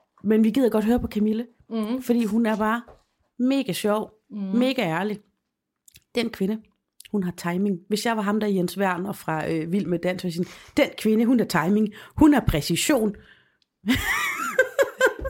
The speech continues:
Speaker 2: Hvordan endte vi egentlig ved Camilles baby?
Speaker 1: Fordi
Speaker 2: Vi
Speaker 1: at
Speaker 2: startede ved Vind og Solvejr.
Speaker 1: for, det var bare fordi, at der var en vennebaby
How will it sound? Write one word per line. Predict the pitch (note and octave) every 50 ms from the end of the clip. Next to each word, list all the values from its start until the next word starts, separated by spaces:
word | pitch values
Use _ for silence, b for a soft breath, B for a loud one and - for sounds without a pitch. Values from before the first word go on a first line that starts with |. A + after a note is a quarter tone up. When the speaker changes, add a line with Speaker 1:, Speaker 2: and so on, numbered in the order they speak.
| B B B B B B B B B
Speaker 2:
Hvordan | C4+ B3+ C#4 C#4 -
endte | - C#4 C#4+ E4+ F4+ -
vi | D#4
egentlig | C4 A#3+ A3 G#3 G3+ G#3 F#3+ E3+ E3+
ved | G#3 G#3
Camilles | - G#3 G#3+ A3+ A#3 B3+ C4 B3+ -
baby? | G3+ G#3 G#3+ A3+ A3+ A3+ G#3 - _ - - -
Speaker 1:
Fordi | B3+ A#3+ C#4
Speaker 2:
Vi | C4+ A#3+
Speaker 1:
at | G#3+ -
Speaker 2:
startede | F#3 F#3+ A3 G#3+ A#3 A#3+ B3 A3
ved | G#3+ G#3
Vind | G#3+ A3+ G#3+
og | F#3+ F#3+
Solvejr. | G3 F#3+ G3 F#3+ F#3 F#3 F3+
Speaker 1:
for, | - - A#3
det | - - - - F#3 G3+
var | C4 A#3+
bare | A3+ A#3 A3 G#3
fordi, | - A3+ G3 G#3+
at | G#3 F#3 F#3 -
der | F3+
var | F3 F3+ F3+
en | F3 F3 E3+
vennebaby | F#3 F3+ F#3+ G3 F#3 - E3 D#3+ D#3+ E3 D#3+ C3+